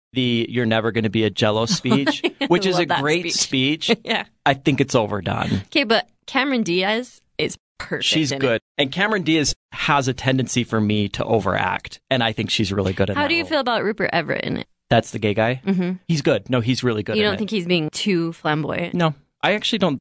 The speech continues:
Speaker 1: find him all that flamboyant in it.
Speaker 2: Yeah, I guess I don't either. I just, I never wanna be, like, insensitive. Oh,
Speaker 1: Yeah.
Speaker 2: hilarious gay
Speaker 1: No, no,
Speaker 2: clown.
Speaker 1: no. I think he's good. I think he's good in it. I think the love interest, they could have cast any man, and I wouldn't have cared.
Speaker 2: Oh, yeah. He's, yeah.
Speaker 1: He's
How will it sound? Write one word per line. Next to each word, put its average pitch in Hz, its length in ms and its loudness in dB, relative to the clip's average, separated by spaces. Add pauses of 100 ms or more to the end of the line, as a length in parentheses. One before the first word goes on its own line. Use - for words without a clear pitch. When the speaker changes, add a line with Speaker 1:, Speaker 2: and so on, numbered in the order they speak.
(160)
Speaker 1:
find 127 200 2
him 123 100 2
all 110 120 2
that 98 180 0
flamboyant 98 640 0
in 92 100 -8
it. - 240 -6 (200)
Speaker 2:
Yeah, 180 120 2
I 165 60 2
guess 160 240 -2
I - 20 -12
don't - 220 -2
either. 185 200 -2 (260)
I 214 60 0
just, 226 120 0
I 190 80 2
never 196 240 0
wanna 160 180 0
be, 143 140 -2
like, - 140 -4
insensitive. - 720 -4 (180)
Oh, 214 140 -6
Speaker 1:
Yeah. 92 280 2
Speaker 2:
hilarious 190 540 -6
gay 185 260 -6 (120)
Speaker 1:
No, 151 180 0
no, 135 120 0
Speaker 2:
clown. 107 280 -2
Speaker 1:
no. 113 60 -6
I 127 100 0
think 127 200 -2
he's 107 160 0
good. 98 280 2
I 113 120 -2
think 117 160 2
he's 101 140 -4
good 101 180 2
in 98 100 2
it. 101 180 0 (300)
I 123 60 -4
think 139 240 -2
the 107 120 2
love 104 540 0
interest, 98 560 0
they 117 100 4
could 101 180 0
have - 60 -6
cast 95 360 -2
any 101 200 2
man, 95 340 0
and 98 120 2
I 98 60 -4
wouldn't 95 440 0
have 98 200 -8
cared. 92 400 -4
Speaker 2:
Oh, 208 80 2
yeah. - 160 0
He's, 277 280 -6
yeah. 165 240 0
Speaker 1:
He's 110 240 0